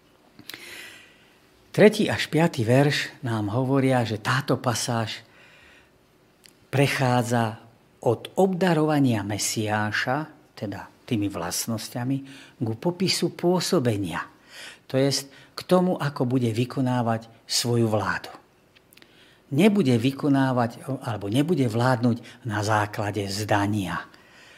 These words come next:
ale bude skôr fungovať na základe spravodlivosti a vernosti,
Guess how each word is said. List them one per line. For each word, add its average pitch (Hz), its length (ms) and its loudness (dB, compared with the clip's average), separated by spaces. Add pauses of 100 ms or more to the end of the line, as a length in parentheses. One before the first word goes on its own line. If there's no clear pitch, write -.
(500)
ale 113 240 2
bude 127 240 2
skôr 120 400 0
fungovať 127 480 0
na 113 160 0
základe 117 800 -2 (320)
spravodlivosti 113 1400 -2 (320)
a 107 160 -6
vernosti, 151 960 2